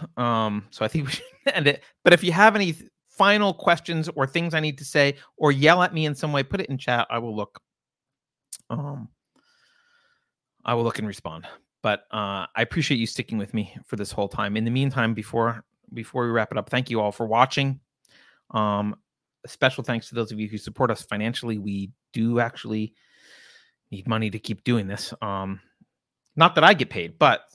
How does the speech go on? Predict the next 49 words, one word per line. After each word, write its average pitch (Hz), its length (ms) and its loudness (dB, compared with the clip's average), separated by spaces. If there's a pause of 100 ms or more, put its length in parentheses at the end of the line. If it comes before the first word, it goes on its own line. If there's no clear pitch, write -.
(500)
sometimes 175 560 0
I 117 40 0
do 127 120 -2
have 117 100 -2
to 98 60 -14
pay 147 200 -2
people. - 360 -12 (260)
Uh, 98 460 0
so 113 420 2 (320)
you 139 80 -8
can 127 140 0
join 160 220 6
us 160 200 2
at, 110 200 2 (200)
uh, 113 260 0
unsafespace 139 480 2
dot - 120 -6
com. 180 180 2
You 143 60 -2
can 107 120 -10
sign 143 180 2
up. 147 120 0
You 107 60 -10
get 107 100 -2
your 110 80 0
name 123 160 4
in 120 40 0
the 120 60 0
credits. - 480 0 (840)
You 175 80 -8
get 202 140 -6
to 131 60 -16
join 127 200 -2
Discord, 139 360 -2
which 135 140 -4
we 147 80 -4
might 139 180 2
actually, 135 460 -2 (560)
uh, 120 280 2 (260)
upgrade 135 680 2 (100)
or 127 220 0
add 135 240 6
on, 120 460 2
um, 104 400 -2
Gilded, 120 400 -2
'cause 107 160 -10
Discord's - 460 -10
had 107 260 -6
some 101 300 -8